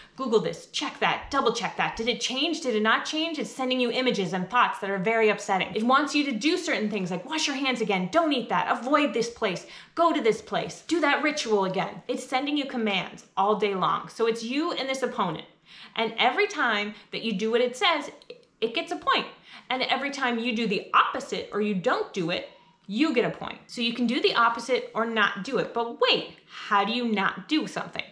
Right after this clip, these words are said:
All right, so not doing compulsion's normally pretty difficult. So a compulsion comes into your head, maybe it's a contamination fear, and it's like, "Hey, I better wash my hands because I shouldn't eat that because that can make me sick." Well, instead of saying, "No, I'm not gonna do that,"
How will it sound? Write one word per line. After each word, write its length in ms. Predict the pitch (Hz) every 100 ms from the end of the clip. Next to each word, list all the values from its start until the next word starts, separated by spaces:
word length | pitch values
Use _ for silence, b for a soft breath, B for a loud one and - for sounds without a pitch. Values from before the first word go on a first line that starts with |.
| B B B
All 140 | 233 220
right, 160 | - - - _ _
so 220 | - 233
not 260 | 240 339
doing 200 | 392 415
compulsion's 640 | 392 320 247 240 247 240 - - _
normally 540 | 196 240 392 415 220 190
pretty 280 | - 185
difficult. 540 | 185 359 240 180 - B B B
So 380 | - - 185 - - B B -
a 60 |
compulsion 480 | 185 196 247 262 294
comes 220 | 302 285
into 120 | 285 277
your 120 | 277
head, 260 | 240 240
maybe 220 | 220 175 214
it's 100 | 226
a 60 |
contamination 680 | 233 240 294 285 294 285 208
fear, 200 | 190 175
and 100 | 165
it's 140 | 180
like, 100 | 214
"Hey, 300 | 208 277 220 -
I 80 |
better 220 | 220 262 262
wash 260 | 220 220
my 80 | 226
hands 240 | 214 220
because 240 | 226 208 214
I 60 |
shouldn't 340 | 196 - 233 214
eat 160 | 202
that 160 | - 214
because 220 | 220 214
that 160 | 180 180
can 80 | 190
make 180 | 175
me 60 | 185
sick." 280 | 170 185 -
Well, 220 | 466 - - - _
instead 240 | 214 214 240
of 80 | 220
saying, 300 | 220 190 196
"No, 340 | 233 185 - -
I'm 140 | 311
not 160 | 349 277
gonna 200 | 233 202
do 180 | 254 214
that," 340 | 160 190 -